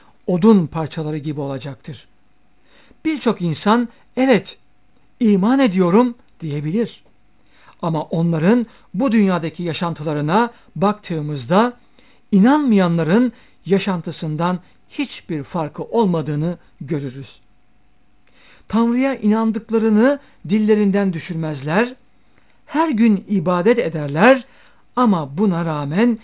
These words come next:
imanlı, yani İsa Mesih ile yürümeye karar vermiş değildirler. Yani dışa karşı görüntü olarak bütün dinsel ibadetlerini yerine getirdikleri halde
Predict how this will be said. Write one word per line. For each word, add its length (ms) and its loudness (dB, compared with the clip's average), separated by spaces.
imanlı, 640 4
yani 380 2
İsa 320 0
Mesih 400 -2
ile 80 0
yürümeye 540 -2
karar 360 -2
vermiş 420 -6
değildirler. 640 -4
Yani 580 -2
dışa 300 -4
karşı 600 -4
görüntü 560 -2
olarak 520 0
bütün 540 0
dinsel 520 0
ibadetlerini 1080 -2
yerine 400 0
getirdikleri 640 0
halde 600 0